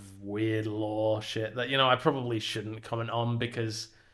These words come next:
you have, like, it's, it's fun to watch people kind of tear it apart and do it. But, like, um, in the Crows, Crows, Crows newsletter forty-seven, um,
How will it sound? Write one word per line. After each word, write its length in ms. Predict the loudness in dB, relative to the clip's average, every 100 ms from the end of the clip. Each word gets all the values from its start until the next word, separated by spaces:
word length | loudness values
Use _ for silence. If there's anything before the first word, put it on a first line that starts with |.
| _ _ _ -4
you 200 | 2 8
have, 300 | 10 8 6
like, 400 | 2 0 -4 -12
it's, 220 | -8 -6 -4
it's 200 | -4 -2
fun 340 | 0 2 0
to 100 | -2
watch 260 | -2 -4 -4
people 260 | -4 -4
kind 180 | -4 -4
of 140 | -4 -4
tear 220 | -2 -2
it 60 |
apart 480 | -4 -2 0 0 -2
and 120 | -4
do 120 | -2 -2
it. 140 | -2
But, 120 | -2
like, 260 | 2 2 2
um, 320 | 2 2 0 -6 -20 -20 _ _ _ 0
in 180 | 2 4
the 80 |
Crows, 460 | 4 8 12 12 10
Crows, 320 | 6 8 8
Crows 720 | 6 8 10 10 6 2 -2 -8 _ 0
newsletter 720 | 4 6 6 8 8 10 10
forty-seven, 920 | 8 4 2 2 2 6 6 6 0 -6 _ -20 _ _ _ 0
um, 800 | 4 6 6 4 -2 -4 -6